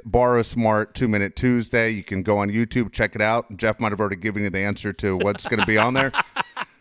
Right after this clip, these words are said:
Speaker 1: But I'm telling you right now, Dan Williams is the guy that you need to talk to. Financially, I don't know why you'd waste your time. So many of you wanna ignore the problem. Look, many of you have the problem with credit card debt. Many of you have the problem where you're renting.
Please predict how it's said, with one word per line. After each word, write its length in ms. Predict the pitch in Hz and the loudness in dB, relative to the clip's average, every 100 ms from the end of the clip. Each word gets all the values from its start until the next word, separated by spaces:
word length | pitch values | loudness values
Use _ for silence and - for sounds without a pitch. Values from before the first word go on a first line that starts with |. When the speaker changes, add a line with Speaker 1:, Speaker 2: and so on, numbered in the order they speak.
| _ | _
Speaker 1:
But 120 | - 127 | 0 2
I'm 100 | 123 | 2
telling 240 | 147 139 | 2 4
you 60 | 131 | 2
right 100 | 123 | 2
now, 140 | 117 | 0
Dan 260 | 135 135 127 | 2 0 2
Williams 240 | 120 104 | 0 0
is 120 | 95 | -4
the 60 | 98 | -2
guy 300 | 98 95 98 | 0 0 0
that 140 | 98 | -4
you 80 | 104 | -4
need 140 | 101 | -4
to 60 | 85 | -6
talk 320 | - 90 92 | -4 -2 -2
to. 100 | 98 | -4
Financially, 540 | - 135 170 160 135 123 | 0 2 2 0 0 2
I 40 | |
don't 140 | 127 120 | 2 2
know 80 | |
why 160 | 110 110 | 2 0
you'd 160 | 110 101 | 0 -2
waste 280 | 98 104 - | -4 -4 -6
your 100 | 95 | -8
time. 320 | 104 98 101 | -4 -4 -2
So 160 | - 135 | 2 2
many 140 | 135 | 2
of 60 | 120 | 2
you 80 | 113 | 0
wanna 160 | 104 | 0
ignore 320 | 92 101 107 | -2 2 2
the 80 | 101 | 0
problem. 560 | - 113 104 107 104 - | -2 -2 -2 -2 -6 -8
Look, 260 | 107 95 110 | -8 -6 -2
many 280 | 117 123 | 0 0
of 100 | 113 | -2
you 300 | 95 90 87 - | -4 -6 -6 -6
have 280 | 95 87 82 | -6 -4 -6
the 40 | |
problem 440 | - 87 82 85 | -4 -2 -2 -4
with 180 | 82 - | -8 -10
credit 240 | - 87 - | -6 -6 -6
card 240 | 76 67 | -10 -10
debt. 240 | 69 62 _ _ - | -12 -14 _ _ -6
Many 240 | 110 113 | -2 0
of 100 | 110 | 0
you 60 | 104 | 0
have 100 | 92 | -2
the 60 | |
problem 400 | 95 104 95 92 | 0 0 2 0
where 100 | 90 | 0
you're 140 | 90 87 | 0 0
renting. 400 | 87 87 76 | -2 -4 -6